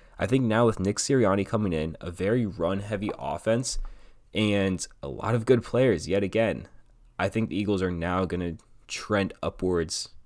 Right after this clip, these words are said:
to those five running backs kept for week one. Obviously, it starts off with Miles Sanders. Miles Sanders is the lead back. He can be a three-down back. Um, he can run well. His qu-, his catching, uh,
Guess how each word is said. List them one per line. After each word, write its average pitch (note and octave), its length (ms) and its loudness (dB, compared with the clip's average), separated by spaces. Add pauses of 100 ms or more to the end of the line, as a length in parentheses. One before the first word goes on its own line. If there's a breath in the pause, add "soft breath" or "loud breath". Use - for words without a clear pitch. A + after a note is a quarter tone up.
(200)
to - 120 -6
those E2+ 160 -2
five E2+ 540 -2
running E2 300 -6
backs D#2+ 420 -8
kept - 320 -8
for F2+ 140 -8
week D#2+ 240 -10
one. F#2+ 240 -2 (420 soft breath)
Obviously, A2 340 2
it - 60 -8
starts F#2+ 240 2
off F#2 80 0
with E2+ 160 -8
Miles D2+ 300 -2
Sanders. - 400 -4
Miles E2+ 260 -4
Sanders F2 400 -4 (400 soft breath)
is A#2+ 200 4
the A#2 80 2
lead A2 200 4
back. G2+ 480 2 (120)
He G2 160 -6
can F#2+ 180 -2
be F2 160 -2
a D#2 60 0
three-down E2+ 540 -4
back. E2+ 460 -2 (120)
Um, C2+ 460 -8 (180)
he - 80 -10
can F2+ 180 -4
run G2+ 220 2
well. G2+ 420 4 (500 soft breath)
His - 120 -14
qu-, - 260 -16 (340)
his B2+ 220 0
catching, E3 720 0
uh, B2 420 0